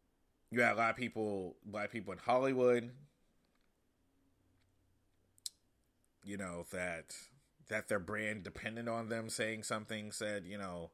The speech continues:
"He needs to be canceled, he needs to be this, he needs to be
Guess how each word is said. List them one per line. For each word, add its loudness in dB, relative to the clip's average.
"He -6
needs -2
to -8
be -10
canceled, 0
he -8
needs -10
to -14
be -12
this, -6
he -12
needs -12
to -18
be -16